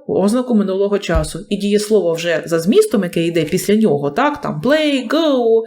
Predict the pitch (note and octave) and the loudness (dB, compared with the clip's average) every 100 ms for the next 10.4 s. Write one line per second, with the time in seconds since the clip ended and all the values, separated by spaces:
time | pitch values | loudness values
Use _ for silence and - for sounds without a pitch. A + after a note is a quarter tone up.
0 | - - - - A3 C4 F#4+ G#3+ F3+ - | -6 -20 -20 -4 0 2 2 -2 -4 0
1 | A#3+ D#3 - C#3+ C#3 C#3 - _ _ - | 0 0 -2 -4 -2 -6 -8 _ _ -20
2 | - - - - F#4 G#4 F4 - F3+ D#3 | -20 -20 -20 -2 4 4 4 0 -2 0
3 | D3 D3+ - C4 C#4 F3+ F3 F3+ E3+ D4+ | -4 -4 0 2 2 -2 -2 0 2 0
4 | E4 - G3 G#3 G3+ - D#3+ D#3 E3+ C4+ | -2 -6 -2 0 0 -2 -4 0 0 0
5 | C#4 B3+ G#3+ G#3+ D3+ - - - - - | 2 2 0 0 -2 -4 -6 -8 -8 -18
6 | _ _ _ _ _ _ _ - - G#3+ | _ _ _ _ _ _ _ -20 -8 -2
7 | A#3+ C4+ C4+ B3+ E4+ F4 F#4+ - - C4+ | 0 2 0 0 0 0 -2 -4 0 2
8 | - F3+ F3 D#3+ D#3+ E3+ G#3+ C4 B3+ B3+ | 0 -4 -4 -2 -2 0 -2 0 -2 0
9 | B3 A#3 A3+ G#3+ G#3 E3+ E3+ E3 D#3 D3+ | 0 0 -2 0 0 0 -2 -2 -4 -4
10 | D#3 E3 C4 | -4 0 -2